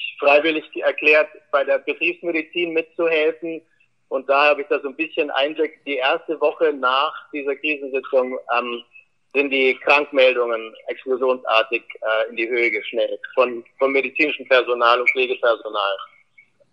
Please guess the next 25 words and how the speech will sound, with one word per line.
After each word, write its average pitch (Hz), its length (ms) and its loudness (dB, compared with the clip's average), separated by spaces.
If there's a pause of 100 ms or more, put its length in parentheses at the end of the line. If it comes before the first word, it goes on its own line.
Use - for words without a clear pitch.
Und 131 400 2 (260)
dann 139 220 4
mit 139 200 -4
einiger 147 400 4
Verzögerung, 165 800 -2
so 156 80 -8
eine 139 180 -4
Woche 139 420 0 (180)
oder 123 200 -2
so 131 140 -4
später, 143 580 0
so 139 100 -4 (120)
zwei 131 180 2
Wochen 135 460 -2 (340)
danach, 131 500 2 (300)
eineinhalb 127 400 -6
Wochen 123 240 -2
danach, 120 420 0 (220)
ging's 123 260 -12
dann 123 160 0
auch 117 220 2
mit 123 220 -4
den 113 260 0 (160)
Krankenhausaufnahmen 113 1200 0 (420)
los, 117 360 2